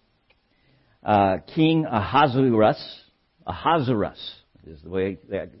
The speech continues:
is pronounced, also known as Xerxes, uh, uh, King Ahasuerus, uh, gives a seven-day feast for all his officials and all his servants.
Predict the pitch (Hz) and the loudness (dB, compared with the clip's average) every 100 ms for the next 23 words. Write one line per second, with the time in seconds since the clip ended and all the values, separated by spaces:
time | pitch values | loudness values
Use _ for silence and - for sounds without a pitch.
0 | _ 90 85 - 92 95 127 - _ _ | _ -20 -20 -10 -6 -4 -4 -8 _ _
1 | _ _ _ 107 123 131 135 120 117 123 | _ _ _ 2 4 4 4 4 4 4
2 | 120 104 87 113 139 135 98 135 160 _ | 2 0 0 2 2 2 -8 -8 -10 _
3 | _ _ _ - 95 98 98 95 90 90 | _ _ _ -8 -2 0 2 2 0 -2
4 | 90 101 95 95 92 85 - - - - | -4 -6 -10 -8 -8 -10 -14 -20 -20 -12
5 | - 160 131 131 143 123 117 135 - - | -2 2 6 6 4 2 0 -2 -6 -2
6 | 113 101 107 113 143 135 107 - 165 185 | 2 2 2 2 2 2 -8 0 2 4
7 | 185 170 165 - - 190 139 98 - _ | 4 4 4 2 -6 0 0 0 -8 _
8 | _ _ _ _ _ _ - 110 120 180 | _ _ _ _ _ _ -4 2 6 8
9 | 226 220 214 143 - 165 185 196 156 131 | 8 8 6 2 -4 -2 0 0 -2 -2
10 | 127 147 160 143 135 - 156 131 87 - | 0 2 2 0 -2 -6 0 0 -2 -10